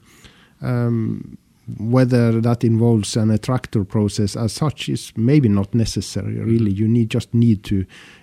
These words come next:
Speaker 1: even if you have an attractor that shapes the grid pattern, you just needs to as-, associate with certain inputs so that you can start out there next time you come back. And then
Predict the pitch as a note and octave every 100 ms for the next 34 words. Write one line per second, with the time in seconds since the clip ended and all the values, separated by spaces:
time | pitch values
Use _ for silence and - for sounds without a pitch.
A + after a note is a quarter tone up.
0 | _ - - C#3 B2 A2+ A#2+ G#2+ A#2+ A#2
1 | G#2+ - B2 - A2 G2+ F#2+ - D3 A#2+
2 | - G#2 A#2 C3 - G2+ - G2+ G#2 G#2+
3 | G#2+ A#2+ A2+ - A2+ A2 - G2+ G2 G2+
4 | F2+ F#2+ G#2+ B2+ A#2 - G2 G2 - A#2
5 | G2+ - A2+ - G2 A2+ A2+ F#2+ - A#2+
6 | A2 G#2 G#2+ - G2+ - G2+ G2+ - A2
7 | - A2+ G2 A2 - - G#2 F#2+ F#2 G#2
8 | G2+ G#2+ - - G2 G#2+